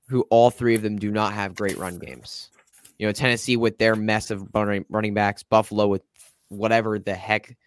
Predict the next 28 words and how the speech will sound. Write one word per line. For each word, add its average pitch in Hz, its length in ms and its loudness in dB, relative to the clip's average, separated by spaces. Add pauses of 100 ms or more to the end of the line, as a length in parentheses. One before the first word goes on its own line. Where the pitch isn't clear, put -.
(360)
I 85 80 -6 (100)
don't 113 120 -2
know 113 80 -2
if 101 100 -8
you 110 60 -4
wanna 101 100 -4
call 104 200 -4
them 95 60 -6
running 101 220 -4
backs. 90 240 -10
Like, 95 160 -6
they've 113 160 0
just 98 180 -12
been 98 220 -4
awful. 101 520 2 (380)
And 120 100 -2
then 120 100 2
Atlanta, 139 320 4
you 127 120 0
know, 120 180 -2 (120)
C - 160 -4
Patterson, 123 440 0 (220)
Patterson's 123 380 -2
great 117 220 -2
in 117 100 -6
the 98 60 -6
passing 117 440 -8
game, 156 340 -6